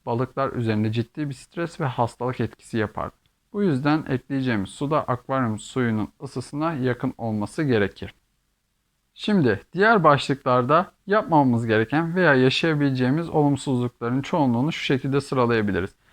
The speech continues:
Bunların birincisi suyun kokma sorunu. Akvaryum suyunun koktuğu ile ilgili çok büyük bir yanlış bilgi var. Akvaryum suyu kolay kolay asla kokmaz. Yani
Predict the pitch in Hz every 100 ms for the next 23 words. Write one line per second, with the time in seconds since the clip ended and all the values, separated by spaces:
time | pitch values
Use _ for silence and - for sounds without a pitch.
0 | - - - _ _ 240 233 185 127 165
1 | 190 135 - 160 190 - - 160 156 -
2 | 131 123 113 107 90 60 - _ _ _
3 | - 160 190 220 185 147 180 170 120 -
4 | 175 190 - 165 120 104 - 175 143 131
5 | 123 143 - _ _ _ _ _ - 202
6 | 208 208 143 143 165 151 127 139 - 117
7 | 107 104 90 - _ _ _ _ _ _
8 | _ _ _ _ _ - - 175 233 226
9 | 147 117 - 156 139 120 135 - _ _
10 | _ - 156 135 117 - 131 110 110 -
11 | 160 160 - 127 127 - 110 - 92 -
12 | _ _ - 107 101